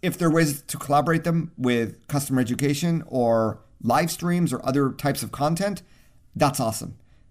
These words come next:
right? But use this time wisely,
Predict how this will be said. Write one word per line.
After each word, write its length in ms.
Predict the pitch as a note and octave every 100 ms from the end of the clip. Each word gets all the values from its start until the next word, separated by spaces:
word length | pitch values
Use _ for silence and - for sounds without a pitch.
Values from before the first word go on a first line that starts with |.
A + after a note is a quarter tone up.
| -
right? 280 | A#2+ A2+ - _ _ _ _ _
But 400 | A2 C#3 C3 - - - _ _ -
use 440 | C#3+ A2+ D3+ G#3+ F3+
this 140 | F#3
time 300 | - - D3+
wisely, 540 | B2 A#2+ G#2+ G#2+ G2